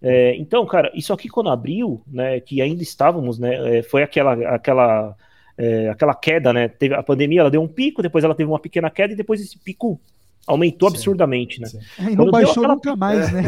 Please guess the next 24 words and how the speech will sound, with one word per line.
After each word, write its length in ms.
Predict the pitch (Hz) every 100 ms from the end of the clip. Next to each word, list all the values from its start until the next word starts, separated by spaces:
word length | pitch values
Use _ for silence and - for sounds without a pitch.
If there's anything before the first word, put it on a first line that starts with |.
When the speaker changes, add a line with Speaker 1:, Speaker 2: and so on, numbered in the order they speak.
| 170
Speaker 1:
<laughs> 80 | -
É, 160 | - 160
e 40 |
não 200 | 131 147
baixou 300 | 175 165 185
nunca 240 | 190 190 214
mais. 380 | 147 139 98 - 107 - _
Quando 180 | - 208
deu 140 | 220 269
aquela 260 | 277 262
pequena 320 | 262 247 240
queda, 500 | 202 226 277 175 113 - _ -
é, 680 | 147 151 143 131 127 127 123
Speaker 2:
Outubro, 340 | - 123 120
Speaker 1:
cara, 200 | 110 131
Speaker 2:
mais 100 | 110
ou 60 | 117
menos, 140 | 104 - _ _ _ _ _ _
né? 80 | 107
Speaker 1:
eu 60 | 131 _
Speaker 2:
Setembro, 360 | - 98 -
Speaker 1:
abri 160 | 135 147
a 40 |
janela 280 | 139 151 147